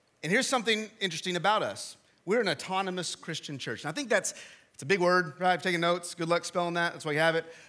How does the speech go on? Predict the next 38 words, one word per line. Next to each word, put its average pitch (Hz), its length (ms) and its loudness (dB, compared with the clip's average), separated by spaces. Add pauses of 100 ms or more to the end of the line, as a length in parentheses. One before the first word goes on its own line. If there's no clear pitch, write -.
(100)
But 170 260 2 (260)
w-, 220 200 -12
w-, 156 240 -2 (200)
what 269 100 4
does 320 100 0
it 285 60 -2
mean 285 160 2
to 247 40 0
be 208 140 2
an 196 80 -2
autonomous 170 680 0
church? - 340 -4
Well, 165 120 -2
a - 20 -4
lot 247 220 2
of - 80 -6
people 170 500 -2 (360)
look 226 260 4
at 202 160 6
a 160 80 2
church - 600 0
and 180 140 -2
they, 185 160 6
they 180 200 0
view 208 320 -6
from 170 440 -2 (580)
maybe 190 180 0
even, 185 120 -4
like, 170 160 4
a 147 160 4
Catholic 160 400 0
perspective 180 640 -4
that 151 120 -4
there's 143 200 -4
a - 20 -6
hierarchy. 151 640 -2 (420)
And 156 100 -6
so 170 360 2